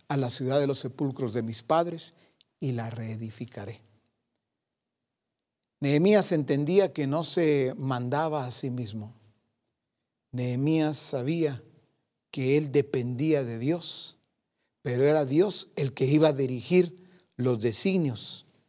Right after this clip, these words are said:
de, de Nehemías a través del rey.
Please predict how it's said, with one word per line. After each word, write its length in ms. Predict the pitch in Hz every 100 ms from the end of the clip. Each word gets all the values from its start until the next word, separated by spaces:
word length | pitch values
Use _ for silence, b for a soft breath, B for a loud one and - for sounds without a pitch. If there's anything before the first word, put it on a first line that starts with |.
| _ _ _ -
de, 640 | 117 123 120 117 110 - _ _ -
de 180 | 123
Nehemías 640 | 117 117 120 190 175 - - -
a 160 | 127
través 360 | 135 120 127 120
del 180 | 120 101
rey. 240 | 104 104